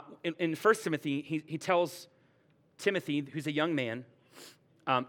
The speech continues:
"Don't let them look down upon you because of your youth, but set an example in speech, in conduct,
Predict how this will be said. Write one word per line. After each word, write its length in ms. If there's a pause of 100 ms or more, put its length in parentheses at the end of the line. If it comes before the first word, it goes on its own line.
"Don't 200
let 140
them 140
look 140
down 180
upon 260
you 100
because 300
of 100
your 100
youth, 320
but 140
set 360
an 120
example 560 (1300)
in 140
speech, 800 (400)
in 120
conduct, 760